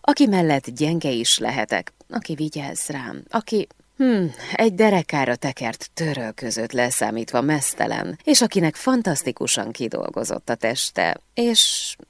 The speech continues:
na hát, aki kávét hoz az ágyba. Wilson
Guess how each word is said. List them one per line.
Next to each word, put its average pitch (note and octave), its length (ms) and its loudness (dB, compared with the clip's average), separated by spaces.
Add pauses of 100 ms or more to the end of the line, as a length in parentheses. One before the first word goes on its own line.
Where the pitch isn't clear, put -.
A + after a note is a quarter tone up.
(260)
na B2+ 300 -6
hát, - 420 -4
aki B3+ 280 2
kávét G#3+ 500 2
hoz C3+ 200 -2
az - 200 -4
ágyba. - 720 -8 (260)
Wilson F3 540 6